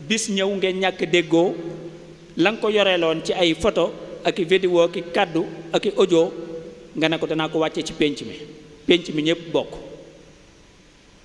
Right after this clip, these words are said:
Gis nañ fi ay kilifa yu mag ci biir réew mi ñu chantage leen bañ, bañ dem kaso. Loolu bari na fi, chantage. "Maa ngi ak say photo, maa ngi ak say audio, boo defut nangam wala boo ma joxut nangam,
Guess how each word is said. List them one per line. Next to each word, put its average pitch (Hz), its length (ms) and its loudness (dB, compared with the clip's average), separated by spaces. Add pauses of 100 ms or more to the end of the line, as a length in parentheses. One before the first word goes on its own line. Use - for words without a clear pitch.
(180)
Gis 170 160 0
nañ 165 140 -2
fi - 80 -4
ay 165 160 0
kilifa 170 280 0
yu 147 140 2
mag 175 180 0 (600)
ci - 80 -6
biir 180 240 0
réew 175 180 2
mi 160 100 -2
ñu 160 100 0
chantage 170 460 -2
leen 143 220 -2
bañ, 160 120 0 (200)
bañ 156 140 -2
dem 156 160 -2
kaso. 143 240 -6 (1600)
Loolu 123 240 0
bari 156 220 0
na 180 120 -4
fi, - 80 -14 (240)
chantage. 147 440 -2 (100)
"Maa 170 180 0
ngi 180 80 -2
ak 180 100 -4
say 180 160 0
photo, 156 280 -2
maa 170 180 -2
ngi 202 80 -2
ak 196 80 -4
say 185 220 0
audio, 151 260 2 (440)
boo 175 120 2
defut 208 320 -2
nangam 165 320 0
wala 170 160 0
boo 170 180 0
ma 196 120 -2
joxut 185 240 0
nangam, 151 340 -2